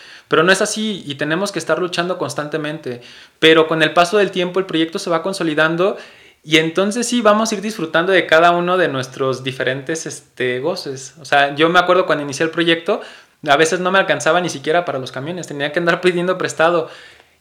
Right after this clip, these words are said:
Y bueno, o sea, ya te va dando más libertades económicas conforme vas avanzando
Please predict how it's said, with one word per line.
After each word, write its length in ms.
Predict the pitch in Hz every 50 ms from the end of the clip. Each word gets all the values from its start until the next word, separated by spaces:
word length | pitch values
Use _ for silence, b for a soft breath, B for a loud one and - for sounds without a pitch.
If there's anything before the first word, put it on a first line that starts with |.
| _ _ -
Y 140 | 170 175 165
bueno, 380 | 165 190 190 190 170 156 - -
o 100 | 151 151
sea, 320 | 147 - 165 156 156 151 151
ya 420 | 151 165 160 165 175 165 - -
te 100 | - 170
va 120 | 160 160 160
dando 260 | 165 165 175 180 175
más 260 | 170 160 160 160 -
libertades 680 | 185 185 170 156 139 131 135 - 139 143 143 151 143 -
económicas 680 | 143 131 - 135 131 135 131 143 147 143 - 185 208 -
conforme 420 | - - 139 127 - 135 135 131
vas 220 | 131 135 135 131 -
avanzando 840 | 143 151 143 139 131 - 135 131 135 139 135 139 147 156 160 156 -